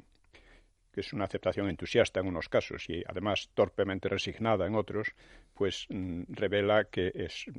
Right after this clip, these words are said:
una situación insostenible, ¿no? Yo hago un llamamiento a todas las personas que amen la libertad y la verdad para una movilización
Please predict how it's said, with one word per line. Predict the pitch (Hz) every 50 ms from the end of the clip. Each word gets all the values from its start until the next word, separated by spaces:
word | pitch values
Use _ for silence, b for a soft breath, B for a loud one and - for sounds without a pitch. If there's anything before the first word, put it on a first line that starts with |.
| - -
una | 98 87 -
situación | - 90 - 92 - - 95 85
insostenible, | - - 85 - - 78 85 95 90 - - 151
¿no? | - - - 117
Yo | 95 92 90
hago | 92 95 107
un | 101 92
llamamiento | 95 104 95 98 92 104 107 107 104 - 101
a | 101
todas | - 107 107
las | 107 101 -
personas | - 101 - - - 107 107 101 - -
que | - 104
amen | 101 92 95 98
la | 90
libertad | 87 87 90 82 - - 110 104 -
y | 101
la | 101 107
verdad | 110 110 101 110 110 113 110 - B B B B B B B B B -
para | - 107 107 107 113
una | 120 113
movilización | 107 104 98 90 90 85 87 - 107 101 - - 123 113 110 110